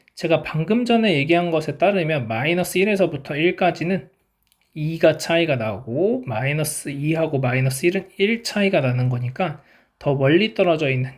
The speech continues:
일일 때가 최대값이겠다. 그래서 X는 일일 때 최대값을 가지게 될 거고,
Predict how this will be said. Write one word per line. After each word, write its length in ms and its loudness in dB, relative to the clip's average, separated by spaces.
일일 420 -4
때가 500 -2
최대값이겠다. 1040 -4
그래서 240 -10
X는 500 -2
일일 320 0
때 220 -6
최대값을 1160 0
가지게 460 -6
될 180 -6
거고, 680 -2